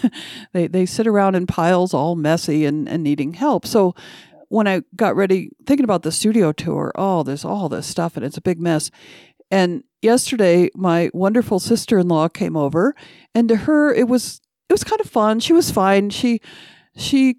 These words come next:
uh, put all the wires and screws and stuff on the back of every one of my <laughs> paintings that needed it. And she was super cheerful about it. And, you know, and we had a good time and we were talking.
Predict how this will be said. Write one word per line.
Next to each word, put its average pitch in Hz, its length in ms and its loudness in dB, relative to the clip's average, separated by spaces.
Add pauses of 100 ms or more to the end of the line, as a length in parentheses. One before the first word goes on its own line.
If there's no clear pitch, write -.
(120)
uh, 196 400 4
put 254 220 0
all 202 200 4
the 247 100 4
wires 185 500 2
and 131 120 -4
screws 175 380 0
and 156 120 -6
stuff - 280 -4
on 147 120 -4
the 156 80 -2
back 160 340 -2
of 165 120 -4
every 196 240 2
one 170 180 2
of 165 40 0
my 185 200 0
<laughs> - 40 -4
paintings 190 580 -2 (300)
that 185 200 2
needed 190 320 4
it. 180 200 2 (540)
And 233 160 2
she 262 160 2
was 254 160 4
super 302 240 0
cheerful 208 420 2
about 180 320 2
it. 196 220 2
And, 190 180 0
you 240 120 2
know, 175 240 2
and 185 100 -4
we 196 120 4
had 196 120 4
a 190 60 0
good 185 180 0
time 165 300 -2
and 175 100 -2
we 175 120 0
were 165 100 -2
talking. 233 560 -2